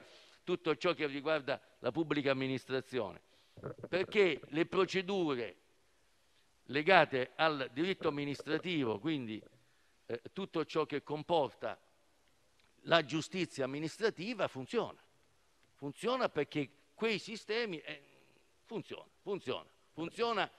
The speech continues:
e devo ammettere che persino nel periodo di pandemia ha funzionato bene, meglio della giustizia civile e di quella penale. Ma lo dico perché? Perché sono pentito, fra virgolette, di aver scelto di fare,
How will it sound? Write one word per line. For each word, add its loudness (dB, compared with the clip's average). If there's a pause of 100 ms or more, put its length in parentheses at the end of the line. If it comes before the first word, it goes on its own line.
(240)
e 0
devo 10
ammettere 2
che -2
persino -2
nel -2
periodo 0
di -2
pandemia -8 (240)
ha -14
funzionato -2
bene, -2 (720)
meglio -2 (520)
della 2
giustizia -4
civile -2
e 2
di -4
quella 0
penale. -8
Ma 0
lo 4
dico -2
perché? -2 (600)
Perché 0
sono -2
pentito, -8
fra -8
virgolette, -4
di -4
aver -4
scelto -6
di -6
fare, -2